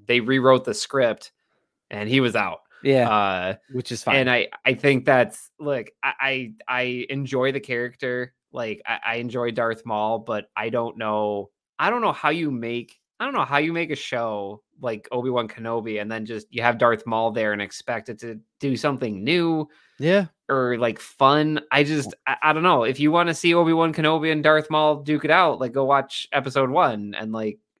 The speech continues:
Speaker 1: I don't
Speaker 2: Right.
Speaker 1: know. I,
Speaker 2: Or
Speaker 1: like,
Speaker 2: watch,
Speaker 1: there's an
Speaker 2: uh,
Speaker 1: entire Rebels episode devoted
Speaker 2: I was
Speaker 1: to
Speaker 2: gonna
Speaker 1: it. I
Speaker 2: say, there's a
Speaker 1: just
Speaker 2: whole Rebels episode that you could really get that, that cup filled on that. And I, maybe that's the reason why,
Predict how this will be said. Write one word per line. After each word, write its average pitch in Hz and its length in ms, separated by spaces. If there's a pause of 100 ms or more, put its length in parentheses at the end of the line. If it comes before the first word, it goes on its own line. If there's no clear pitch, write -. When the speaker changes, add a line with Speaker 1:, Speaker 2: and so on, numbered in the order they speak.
Speaker 1:
I 110 120
don't 131 80
Speaker 2:
Right. 123 100
Speaker 1:
know. 120 240 (280)
I, 120 180
Speaker 2:
Or 156 160
Speaker 1:
like, - 0
Speaker 2:
watch, 143 200
Speaker 1:
there's 151 180
an 139 60
Speaker 2:
uh, - 20
Speaker 1:
entire 160 380
Rebels 160 360
episode 104 440
devoted 95 380
Speaker 2:
I - 60
was 117 80
Speaker 1:
to - 20
Speaker 2:
gonna 156 160
Speaker 1:
it. - 40
I - 120
Speaker 2:
say, 143 80
there's 127 220
a 123 40
Speaker 1:
just - 20
Speaker 2:
whole 131 260
Rebels 127 320
episode 107 480
that - 180
you 117 80
could 104 180
really 110 220
get 104 220
that, 107 260 (140)
that - 280
cup - 320
filled 113 380
on 101 160
that. 101 240
And 143 80
I, 170 80
maybe 175 300
that's 151 240
the 139 60
reason 135 280
why, 123 260